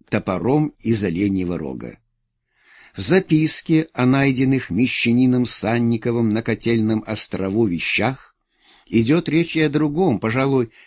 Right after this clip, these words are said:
самом интересном факте. Находясь на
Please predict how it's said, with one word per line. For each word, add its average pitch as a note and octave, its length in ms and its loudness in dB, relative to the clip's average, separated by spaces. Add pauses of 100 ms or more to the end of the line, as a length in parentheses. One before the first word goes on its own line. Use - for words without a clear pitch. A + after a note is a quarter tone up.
(100)
самом D#3 560 2
интересном E3+ 720 0
факте. - 640 -8 (720)
Находясь E3 640 2
на C#3+ 160 0